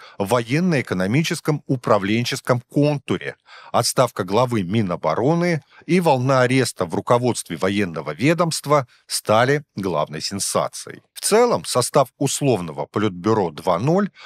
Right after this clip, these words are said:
остается неизменным. Однако отмечается повышение значимости экономического баланса между военным и гражданским секторами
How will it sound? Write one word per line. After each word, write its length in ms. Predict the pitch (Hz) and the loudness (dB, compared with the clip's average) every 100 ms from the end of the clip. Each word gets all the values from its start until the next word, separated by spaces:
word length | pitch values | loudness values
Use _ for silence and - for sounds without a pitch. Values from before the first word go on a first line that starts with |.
| - | -4
остается 640 | 143 - 147 131 151 - | -2 0 0 0 -2 -2
неизменным. 1000 | 139 123 127 127 101 101 95 67 65 - _ - - | 0 2 4 2 -2 -4 -6 -8 -14 -20 _ -10 -2
Однако 380 | 120 185 220 139 | 0 0 2 0
отмечается 640 | - 120 151 165 139 127 | 0 -2 0 0 0 -4
повышение 720 | - 127 151 - 123 87 80 | 0 0 0 0 0 -2 -4
значимости 800 | 80 123 175 - 185 170 - 165 - - - | -2 0 0 -2 -4 -4 -2 -2 -4 -8 -2
экономического 840 | 135 139 131 123 110 - 92 78 | 0 2 2 2 0 -4 -6 -6
баланса 680 | 80 80 135 160 - 160 151 - - | -2 2 2 2 0 -2 -2 -8 -8
между 420 | 113 143 147 - | 0 2 2 0
военным 680 | 95 95 92 120 147 170 180 - | 0 0 2 2 2 0 -4 -2
и 160 | 135 160 | -2 2
гражданским 640 | 151 123 101 110 - 123 | 2 2 0 -2 -2 -2
секторами 760 | - - 151 135 82 67 67 | -4 0 0 2 -2 -6 -14